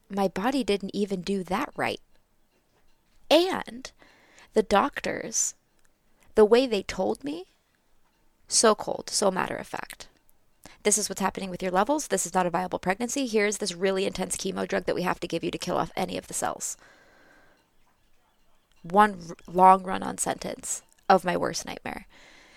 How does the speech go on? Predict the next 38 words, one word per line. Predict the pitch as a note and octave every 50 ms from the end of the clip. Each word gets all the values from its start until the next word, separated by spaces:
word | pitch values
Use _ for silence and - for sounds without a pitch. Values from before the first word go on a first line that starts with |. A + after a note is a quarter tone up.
| - - -
And | - G3+
subsequently, | - A#3 G#3+ - - A3 - G#3 G3 - F#3+ F#3+ G3
I | F#3 F3+
ended | F3+ F3 F3 F#3 F3+
up | F3+ F3+ F3+ -
being | F#3 F3+ F3+ F3+ F3 F3
back | E3+ - G3+ G#3 G3+
at | A3 G3+
the | - F3+
hospital | E3+ E3+ E3+ - - D#3 E3+ E3+
multiple | E3+ G3+ G#3 G#3+ - F#3+ - E3+
times, | - - E3 - E3+ F3 F3 F3
having | - F3+ F#3 F3 F#3
to | F3+ F3
take | - - F3 F3 -
multiple | - F#3 G#3 A3+ A3+ - - G3+ F#3+
rounds | F3 F3+ F3 F3+ E3+ -
of | E3 -
this | - E3+ -
drug | - E3+ F3 D#3+ E3 E3 -
in | -
order | - F#3+ F#3+ G3
to | F#3
make | F3+ F3 D#3+ - -
it | - -
work, | - E3 D#3+ E3+ - -
including | E3+ F3+ - - - A3+ A#3 A#3+ A#3 A#3 G3 F3
me | F3+ F3+ E3+
being | - E3 E3+ F#3 E3
there | D#3+ D#3+ -
until | - - - -
three | - - - F#3 F#3
thirty | - F3 E3 D#3+ -
in | D#3+
the | E3
morning | D#3 - - - -
last | - - - - - -
night. | - E2+ - - -